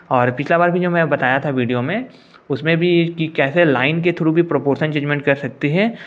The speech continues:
वो सारा चीज़ भी मैं, मैं एक लास्ट, लास्ट जो एग्जांपल है वो दे देता हूँ कि कैसे आपको, अ, प्रोपोर्शन जजमेंट को लाइन के through देना है। ठीक है, इस एग्जांपल के बाद मैं बताऊँगा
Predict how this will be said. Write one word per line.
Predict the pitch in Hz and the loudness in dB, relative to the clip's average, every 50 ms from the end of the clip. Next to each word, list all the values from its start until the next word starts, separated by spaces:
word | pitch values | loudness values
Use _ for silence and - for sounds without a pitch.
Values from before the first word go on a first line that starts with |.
| - - - - | -20 -8 -2 2
वो | 135 156 | 2 2
सारा | 160 170 156 160 165 | 2 2 0 0 0
चीज़ | 165 175 175 165 | -2 -2 -2 -2
भी | 175 | -2
मैं, | 185 190 - - | -4 -4 -4 -2
मैं | - 165 185 185 | -2 0 0 0
एक | 185 180 | 0 -2
लास्ट, | 175 151 147 151 175 185 - - - | -2 0 0 0 -2 -4 -6 -12 -10
लास्ट | 147 135 135 147 160 - | -6 -4 -4 -4 -2 -2
जो | 175 | -2
एग्जांपल | 170 151 131 131 123 123 127 127 165 160 156 | -2 -2 -2 -2 -2 -4 -2 0 0 2 2
है | 160 165 | 0 0
वो | 151 139 143 175 | 2 4 4 4
दे | 165 147 143 | 4 4 4
देता | 135 135 127 - 135 | 4 2 2 2 0
हूँ | 135 160 175 | 0 0 -2
कि | 165 156 | -4 -4
कैसे | - 143 127 131 131 165 165 | -2 -2 -2 -2 -2 -2 -2
आपको, | - - 135 135 - - 196 220 | -2 -2 -6 -10 -8 -4 -2 -2
अ, | 247 262 247 - - - - - - - 143 139 139 139 | -2 -2 -6 -12 -20 -20 -20 -14 -6 -2 0 0 0 0
प्रोपोर्शन | 139 - 143 131 113 - 131 131 131 - 170 170 | 0 0 -2 -2 2 2 0 2 2 0 0 0
जजमेंट | 160 165 156 156 165 180 185 175 | 0 0 0 0 0 -2 -2 -2
को | 202 208 | -2 0
लाइन | 170 135 120 117 135 147 | 0 0 0 0 0 -2
के | 147 170 160 | -2 -4 -4
through | - 147 131 127 | -2 -2 -2 0
देना | 113 113 107 107 107 | 2 0 0 0 -2
है। | 110 | -2
ठीक | 110 196 165 | -2 0 0
है, | 143 135 | 2 2
इस | 135 139 - - | 0 0 0 -2
एग्जांपल | 147 139 127 143 139 139 139 156 147 | -2 -2 0 0 0 0 0 0 0
के | 143 151 | 0 0
बाद | 131 120 123 127 | 2 2 0 0
मैं | 135 139 135 | 0 0 0
बताऊँगा | 123 120 - 127 120 123 127 151 175 | -2 0 0 0 -2 0 0 0 -2